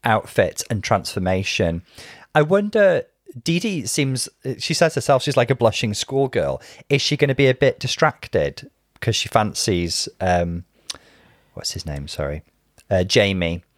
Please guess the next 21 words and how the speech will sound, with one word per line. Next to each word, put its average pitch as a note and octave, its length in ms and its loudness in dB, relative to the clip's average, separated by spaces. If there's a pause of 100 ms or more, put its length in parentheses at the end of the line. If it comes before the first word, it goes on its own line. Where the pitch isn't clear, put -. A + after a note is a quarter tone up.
(300)
rather G2 280 2
than F#2+ 220 0
focusing G2+ 440 0
on, F#2+ 120 0
like, F#2 240 0
building F#2 280 4
a F#2 40 0
bond F2+ 260 2
and E2+ 100 -6
a E2 40 -4
connection, F#2 600 -2 (220)
like C3 180 2
Detox - 540 0
with G#2 120 -2
her A2+ 140 4
makeover G2+ 420 2
partner D#2+ 520 -2
in, E2+ 180 -4
um, F#2 400 -4 (760)
season F#2 300 -2
five. F#2+ 420 0